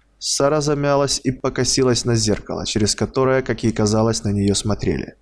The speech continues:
Она интуитивно чувствовала, что за зеркалом расположена наблюдательная комната, где начинающие врачи и пара штатных психологов курят и с довольным видом что-то записывают.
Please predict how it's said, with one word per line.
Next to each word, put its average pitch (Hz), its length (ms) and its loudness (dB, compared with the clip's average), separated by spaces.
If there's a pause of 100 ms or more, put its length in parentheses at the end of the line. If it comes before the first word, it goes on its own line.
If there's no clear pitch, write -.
(580)
Она 123 320 2
интуитивно 143 640 2
чувствовала, 98 560 0
что - 200 0
за 104 100 2
зеркалом 123 480 2
расположена 117 580 2
наблюдательная 117 720 0
комната, 113 580 -4 (240)
где 113 200 2
начинающие 110 680 2
врачи 110 420 2
и 143 120 0
пара 127 300 2
штатных 113 480 -2
психологов 131 680 2
курят 147 360 2
и 208 120 0
с 143 60 -2
довольным 131 560 2
видом 139 380 0
что-то 113 360 0
записывают. - 640 -4